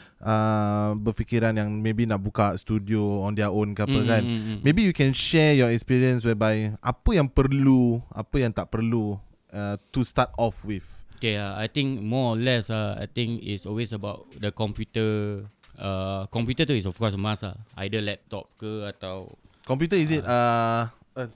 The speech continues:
Speaker 1: tak payah.
Speaker 2: <laughs> Uh, com-
Speaker 1: Computer tu in, uh, is it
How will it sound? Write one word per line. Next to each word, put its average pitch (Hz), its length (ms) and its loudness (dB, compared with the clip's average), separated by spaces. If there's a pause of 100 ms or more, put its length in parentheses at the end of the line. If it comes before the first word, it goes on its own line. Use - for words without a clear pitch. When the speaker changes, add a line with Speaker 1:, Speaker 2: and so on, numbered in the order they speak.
(180)
Speaker 1:
tak 110 100 -20
payah. 117 180 -20 (460)
Speaker 2:
<laughs> - 540 2 (960)
Uh, 98 340 0
com- - 160 2
Speaker 1:
Computer 202 240 2
tu 214 120 2
in, 160 360 2
uh, 131 800 0 (300)
is 139 180 -4
it 190 120 -2